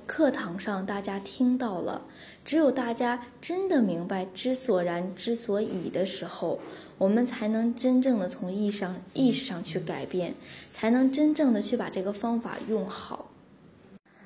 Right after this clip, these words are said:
我今天想跟大家分享的所有的知识的一个核心点，就是希望大家坚持去学习。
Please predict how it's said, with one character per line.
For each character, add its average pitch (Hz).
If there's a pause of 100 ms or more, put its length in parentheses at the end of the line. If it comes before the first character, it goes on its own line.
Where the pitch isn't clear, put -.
(320)
我 214
今 240
天 262
想 202
跟 196
大 196
家 196
分 220 (160)
享 170
的 175
所 175
有 190
的 175
知 202
识 208
的 175
一 175
个 185
核 185
心 220
点， 214
就 175
是 - (340)
希 -
望 202
大 180
家 175 (140)
坚 208
持 180
去 -
学 170
习。 -